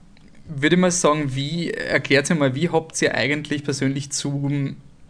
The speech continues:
Hobbit oder Herr der Ringe? Also was war euer Erstkontakt mit dem, mit dieser Welt? Ähm,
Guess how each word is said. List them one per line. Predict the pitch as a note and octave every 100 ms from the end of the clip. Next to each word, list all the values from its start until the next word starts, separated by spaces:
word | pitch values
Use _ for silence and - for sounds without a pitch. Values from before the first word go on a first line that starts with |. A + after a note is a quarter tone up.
| -
Hobbit | C#3+ D3 D#3+ -
oder | C#3+ C#3
Herr | C3 B2+
der | C3
Ringe? | C3+ C#3+ A#2+
Also | B2
was | A#2+ C3+ C#3
war | C#3
euer | B2+ B2
Erstkontakt | - B2+ C3 - C3 B2+ A#2+ - - -
mit | B2 A#2 A#2 -
dem, | A#2+ A#2 A#2 - - - - - - - -
mit | C3+ C3 C3
dieser | C3 C3+ A#2+
Welt? | A2+ A2+ A2+ -
Ähm, | A2 A2+ A2+